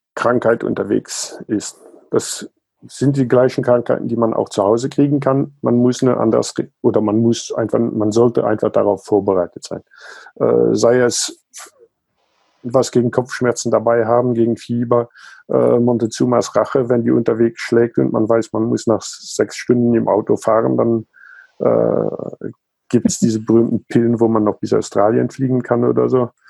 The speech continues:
Ähm, bevor ich den Namen jetzt nicht nenne.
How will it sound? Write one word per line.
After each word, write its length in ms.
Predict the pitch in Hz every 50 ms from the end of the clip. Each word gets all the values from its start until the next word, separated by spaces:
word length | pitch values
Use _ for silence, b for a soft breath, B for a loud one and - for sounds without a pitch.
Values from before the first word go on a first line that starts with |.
| B B B B B B B B B B _ - - -
Ähm, 760 | 120 117 117 117 113 110 110 113 117 117 117 117 - - _ _ _ _ _ _ _ _ _ _
bevor 180 | - - - 120
ich 120 | 110 -
den 100 | - 107
Namen 260 | 104 107 107 113 113 113
jetzt 240 | 120 120 - -
nicht 220 | - 131 120 - -
nenne. 260 | 147 139 143 151 135